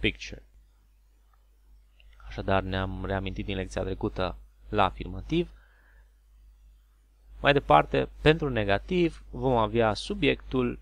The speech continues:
plus have sau has plus not plus a treia formă.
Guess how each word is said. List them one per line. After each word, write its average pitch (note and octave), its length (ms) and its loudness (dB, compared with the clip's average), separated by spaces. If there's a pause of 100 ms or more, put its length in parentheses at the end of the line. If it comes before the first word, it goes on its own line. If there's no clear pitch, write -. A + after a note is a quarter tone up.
plus B2+ 380 -2
have A2 580 2
sau - 420 0
has A2+ 540 4 (160)
plus B3 320 -2
not A2+ 480 0 (160)
plus B2 440 -4
a A2+ 100 -2
treia A2 240 2
formă. G2 360 -4